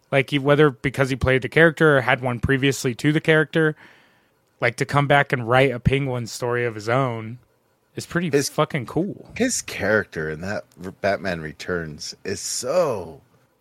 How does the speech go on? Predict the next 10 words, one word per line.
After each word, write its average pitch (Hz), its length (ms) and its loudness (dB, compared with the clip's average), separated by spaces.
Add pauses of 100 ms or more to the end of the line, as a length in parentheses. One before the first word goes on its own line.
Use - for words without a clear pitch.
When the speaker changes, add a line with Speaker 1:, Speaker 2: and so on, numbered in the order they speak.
(180)
Speaker 2:
just - 420 -4
gross, 127 920 2 (560)
but 123 140 4
intriguing 107 760 0
all 143 340 0
at 131 140 -6
the 95 80 -8
same 104 380 -2
time. 82 560 -8
Speaker 1:
It's, - 360 0